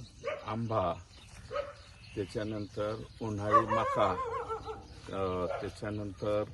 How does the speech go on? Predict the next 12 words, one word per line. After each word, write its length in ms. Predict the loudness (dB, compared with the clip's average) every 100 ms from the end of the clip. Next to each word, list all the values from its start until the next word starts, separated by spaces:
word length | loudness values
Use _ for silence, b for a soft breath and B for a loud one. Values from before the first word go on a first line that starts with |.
| -14 -14 -4 -2 -2 0
कांदा 360 | 2 4 6 4 4 -4 -6 -8 -14 -14 -12 -12 -12 -10 -6
आणि 460 | -4 -2 -4 -6 -10 -8
आंब्याच्या 540 | -4 0 0 0 -4
झाडाचं 580 | -4 -6 -4 -4 -4 -8
प्रचंड 720 | -8 -6 -8 -8 -4 0 0 -2
मोठ्या 240 | -8 -10
प्रमाणावरती 840 | -8 -2 -2 0 0 0 0 0
या 300 | 0 0 -2
ठिकाणी 560 | -2 -6 -4 -4 -2 -4
नुकसान 400 | -6 -6 -4 0
झालेलं 420 | 0 0 0 0
आहे. 280 | 0 -4